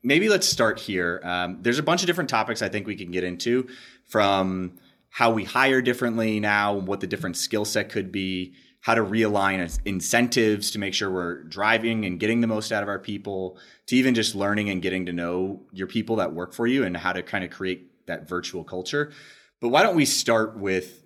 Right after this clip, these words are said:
this kind of hiring and looking for what kind of people actually thrive in remote work? Um, so maybe we can talk a little bit about this concept that, that I've seen you talk about before, which is kind of encouraging giving,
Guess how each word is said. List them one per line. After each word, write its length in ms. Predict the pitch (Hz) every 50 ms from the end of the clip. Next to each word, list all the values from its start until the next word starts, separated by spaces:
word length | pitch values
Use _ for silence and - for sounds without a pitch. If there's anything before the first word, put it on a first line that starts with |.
| _ _
this 200 | 95 101 92 -
kind 180 | - - 104 95
of 140 | 87 - - - _ _ _
hiring 640 | - 107 104 107 104 101 101 101 98 98 95 92
and 220 | 90 87 87 85 92
looking 340 | 104 101 - 107 98 95
for 320 | 98 101 92 85 82 78 - _ _ _ _ _ _ _ _ _ _ -
what 360 | 113 117 117 143 180 175 -
kind 180 | - 165 156
of 80 | 135 113
people 300 | - 135 113 117 107 101
actually 340 | 104 101 - - 110 98 90
thrive 720 | - - - 95 92 90 90 87 87 85 85 87 82 80 -
in 140 | 92 87 85
remote 360 | 85 82 80 80 80 78 76
work? 360 | 76 80 78 73 76 - - _ - - - - - - _ _ -
Um, 520 | 98 98 101 101 98 101 101 101 - - - _
so 240 | - - - 131 127
maybe 260 | 135 151 175 214 208
we 100 | 202 190
can 120 | 180 139
talk 240 | 117 117 113 117 117
a 20 |
little 220 | 107 104 101 107 104
bit 160 | 101 101 98
about 340 | 95 95 92 90 92 87 80
this 160 | 113 - -
concept 540 | - - 98 95 92 90 - 98 92 - -
that, 240 | 92 90 90 - 92
that 240 | 90 87 - -
I've 120 | 87 82 -
seen 220 | - 104 95 92
you 80 | 92 85
talk 220 | - 95 87 85
about 180 | 82 90 85 -
before, 380 | 87 - - 101 92 90 87
which 180 | 85 87 85 -
is 80 | 90 -
kind 160 | - 92 90
of 160 | 85 87 - _
encouraging 720 | 92 92 85 - - 113 110 107 98 92 101 90 85 80
giving, 500 | - 85 85 78 85 80 76 76 76 76